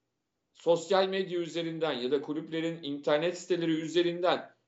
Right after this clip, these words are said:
X pozisyonumuzda gösterilmedi, Y pozisyonumuzda gösterilmedi, bilmem nemizde olmadı diye eleştirilecekse, o hata yaptı, bilerek yapıldı, orada onlar var, burada bunlar var diyerek eleştirilecekse, eleştirme değil bu,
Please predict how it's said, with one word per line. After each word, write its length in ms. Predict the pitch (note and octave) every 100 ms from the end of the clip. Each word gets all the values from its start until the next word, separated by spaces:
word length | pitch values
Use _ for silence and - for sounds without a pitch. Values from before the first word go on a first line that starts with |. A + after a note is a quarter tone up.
| -
X 240 | F3 -
pozisyonumuzda 760 | F#3+ F3 E3+ E3+ E3+ E3+ E3 F3+
gösterilmedi, 680 | D#3+ D#3+ - E3+ F3 F#3 A#3+
Y 220 | C3+ D#3+
pozisyonumuzda 720 | F3+ D#3+ E3 F3 E3 D#3+ E3
gösterilmedi, 760 | D#3+ D#3 D3 E3+ F3 G3 F3 B2+
bilmem 400 | C#3+ D#3+ E3 E3+
nemizde 300 | E3+ E3+ E3+
olmadı 540 | D3+ F3+ G3 F#3+ F3
diye 380 | D#3+ D#3+ C#3+ - _ _ -
eleştirilecekse, 1120 | C3+ D#3+ D#3+ E3 E3+ E3 F#3+ F#3+ C#3+ G#2 -
o 180 | E3+ F#3
hata 340 | F3 F#3 F3+
yaptı, 380 | F3 E3+ - B2+
bilerek 420 | D#3 F3+ F3 E3+
yapıldı, 380 | D#3 D3+ C#3 A#2+
orada 340 | C3+ E3+ E3+
onlar 360 | D#3+ D#3+ E3+ F#3
var, 300 | F3 C3 B2
burada 220 | D3+ E3+
bunlar 300 | D#3+ F3 F#3+
var 260 | F#3 E3 E3
diyerek 300 | D#3+ C#3+ A#2+
eleştirilecekse, 880 | C#3 C#3+ - D#3+ D#3+ F#3 F#3 -
eleştirme 580 | - C3 C3+ - C#3+ D3
değil 160 | D3+ C#3
bu, 140 | -